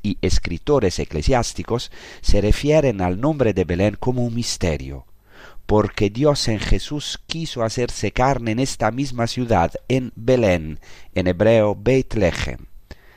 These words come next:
San Jerónimo, por ejemplo, dice también, él que vivió muchísimos años en Belén, dice así:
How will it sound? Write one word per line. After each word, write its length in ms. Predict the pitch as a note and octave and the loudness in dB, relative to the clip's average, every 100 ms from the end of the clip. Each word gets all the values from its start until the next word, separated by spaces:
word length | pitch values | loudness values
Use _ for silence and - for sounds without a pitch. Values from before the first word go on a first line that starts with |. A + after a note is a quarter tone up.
| - - | -20 -2
San 220 | - G#2+ | 2 4
Jerónimo, 520 | A2 G2+ G#2+ G#2+ B2 A2+ | 2 2 4 2 0 -4
por 160 | - | -4
ejemplo, 460 | D#2+ G2+ F#2+ F#2+ E2+ | -2 -2 -2 -4 -4
dice 320 | F2+ - E2 | -2 -2 -2
también, 560 | - D2 D#2 G#2 B2 - - | -2 -4 2 2 2 -4 -4
él 200 | F2+ - | -2 -2
que 100 | C#2+ | -6
vivió 460 | C2 D#2 A2+ F#2+ - - - - | -6 0 2 2 -2 -16 -20 -18
muchísimos 560 | C#2+ E2+ - D#2 D2+ F2 | -12 -8 -8 -6 -4 -2
años 360 | E2+ D#2+ - | -2 -4 -6
en 100 | D2+ | -4
Belén, 420 | E2+ G2+ A#2+ A#2+ - - - - - - - | 0 2 2 0 -10 -20 -20 -20 -20 -20 -6
dice 300 | G2 - D#2+ | 0 2 4
así: 400 | - B2+ C#3 | 2 0 0